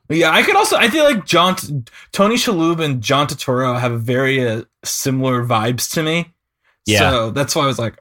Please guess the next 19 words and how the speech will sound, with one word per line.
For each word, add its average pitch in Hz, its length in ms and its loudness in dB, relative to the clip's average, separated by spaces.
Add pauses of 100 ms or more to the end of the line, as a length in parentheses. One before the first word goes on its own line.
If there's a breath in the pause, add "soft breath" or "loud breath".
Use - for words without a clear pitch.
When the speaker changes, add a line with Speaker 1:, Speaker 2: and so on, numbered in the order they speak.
Speaker 1:
"Ah, 151 240 -6
John 147 220 -2
Turturro 147 300 0
would 123 140 -4
fit 131 140 -4
right 135 160 0
in 131 120 0
too." 120 360 -2 (560)
But 202 140 6
anyway, 131 340 0 (840)
enough 220 160 2
about 165 200 2
talking 156 280 2
about 131 420 0
what 139 200 2
it 123 140 -4
could 208 140 2
have 139 180 -2
been, 80 300 -6